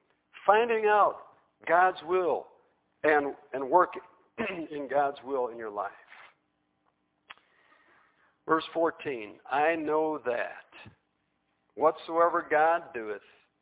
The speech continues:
it shall be forever. Nothing can be put to it, nor anything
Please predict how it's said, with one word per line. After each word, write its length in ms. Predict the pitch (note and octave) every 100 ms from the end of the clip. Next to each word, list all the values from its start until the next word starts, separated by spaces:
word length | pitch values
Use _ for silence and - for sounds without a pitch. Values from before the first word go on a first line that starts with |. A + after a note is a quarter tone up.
| _ _ _ _ _ _ -
it 140 | A#2+ A2+ -
shall 180 | A2+ A2
be 180 | A#2 A#2+ -
forever. 500 | B2 A2 G#2 F#2+ F#2+ - _ _ _ _ _ _ _ _ _ _ -
Nothing 320 | G#2 - A#2+
can 160 | B2
be 120 | A#2+ B2
put 280 | - C#3 -
to 120 | D3
it, 140 | E3 - _ _ _ _ _ _ _ _ _
nor 200 | - G#2+
anything 400 | B2 C3 - C#3